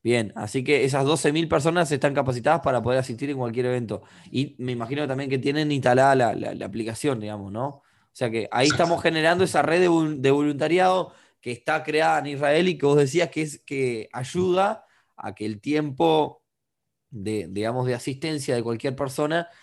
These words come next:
Speaker 1: sea muchísimo menor. Ahora,
Speaker 2: Exacto.
Speaker 1: ¿cómo hacen negocio ustedes? Ustedes le ofrecen esto a las empresas como un servicio, ¿no? Y ahí es
Speaker 2: Sí.
Speaker 1: donde ustedes hacen dinero, digamos, ¿no? O sea, ahí es donde está el
Speaker 2: Sí.
Speaker 1: negocio.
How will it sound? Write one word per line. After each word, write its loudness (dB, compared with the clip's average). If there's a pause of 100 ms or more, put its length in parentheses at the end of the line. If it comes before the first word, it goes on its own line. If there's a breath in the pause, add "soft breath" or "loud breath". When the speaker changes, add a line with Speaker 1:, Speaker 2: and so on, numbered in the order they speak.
(160 soft breath)
Speaker 1:
sea 0
muchísimo -2
menor. -2 (680)
Ahora, 4
Speaker 2:
Exacto. -10 (240 soft breath)
Speaker 1:
¿cómo 6
hacen 4
negocio 4
ustedes? 0
Ustedes 2
le 6
ofrecen 0
esto -2
a 2
las -4
empresas -4 (340)
como 0
un 0
servicio, 0 (540)
¿no? -4 (300)
Y -2
ahí 4
es 4
Speaker 2:
Sí. 6
Speaker 1:
donde 2
ustedes 2
hacen -2
dinero, -8
digamos, -12
¿no? -4
O -12
sea, -6
ahí 4
es 0
donde -4
está -2
el 0
Speaker 2:
Sí. 4
Speaker 1:
negocio. -2